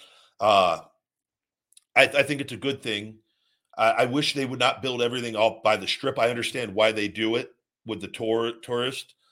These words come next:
tourist and, and, uh, people. It'll get more people in town that can just walk to the game. So it makes sense. And then locals and things are gonna go to the game still, and they'll have parking, and how they're gonna configure all that, I don't know.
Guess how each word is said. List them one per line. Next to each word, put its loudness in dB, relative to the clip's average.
tourist -4
and, -10
and, -8
uh, -10
people. -8
It'll 0
get -8
more -2
people -6
in -10
town -2
that 2
can -12
just -8
walk 2
to -10
the -6
game. 2
So -6
it -4
makes -2
sense. 0
And -6
then -2
locals 2
and -8
things -4
are -4
gonna -2
go 4
to 0
the -6
game -4
still, -2
and -4
they'll 0
have -2
parking, -4
and -10
how 6
they're 0
gonna -2
configure -4
all 0
that, 0
I 4
don't -2
know. 2